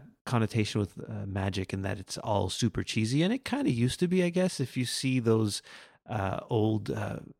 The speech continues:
videos of David Copperfield, who's an ama-, amazing magician, but he, it was very eighties back then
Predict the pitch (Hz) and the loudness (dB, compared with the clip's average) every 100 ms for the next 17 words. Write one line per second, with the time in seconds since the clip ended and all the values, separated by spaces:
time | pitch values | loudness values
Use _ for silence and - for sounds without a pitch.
0 | _ - 110 104 98 98 110 98 92 90 | _ 0 2 6 4 4 2 0 -2 0
1 | 98 98 - 104 - 104 104 101 98 110 | 0 0 0 0 2 0 2 2 2 2
2 | 101 - - - 180 190 180 135 139 143 | 2 0 -6 -2 0 4 4 4 4 6
3 | 147 123 107 101 127 - 98 98 101 104 | 6 6 4 6 4 4 2 2 2 0
4 | - - - - - - 160 - 123 139 | -4 -16 -20 -20 0 6 8 6 6 6
5 | 107 123 113 92 101 - 104 - 101 | 6 2 2 0 -4 -4 -4 -4 -4